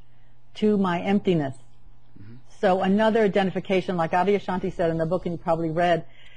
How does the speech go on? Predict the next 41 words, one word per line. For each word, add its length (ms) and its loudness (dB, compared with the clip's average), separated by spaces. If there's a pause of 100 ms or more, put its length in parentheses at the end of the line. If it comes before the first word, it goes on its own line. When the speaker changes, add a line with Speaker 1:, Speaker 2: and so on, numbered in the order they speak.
(140)
Speaker 1:
you 100 2
become 400 0
attached 460 -4
to 80 0
your 120 2
own 160 -2
awakening 680 0 (360)
Speaker 2:
Mm. 360 -10 (340)
Speaker 1:
or 140 0
your 200 0
identity 540 4
as 180 4
an 80 -2
awakened 540 -2 (640)
person. 520 -4 (280)
And 160 2
at, 200 0
at 140 0
that 200 2
time 240 -2
when 140 -2
I 80 -2
interviewed 340 -2
him, 160 -2
I 60 -2
think 160 -4
it 40 -2
was 140 -2
ninety-nine 1120 -2
or 60 -4
something, 440 -8 (680)
um, 560 -4 (1000)
I, 200 4
I 140 2
was 160 4
getting 320 2
that. 240 -4
"Oh, 180 0
yeah, 260 0
I 80 -2
can 160 -6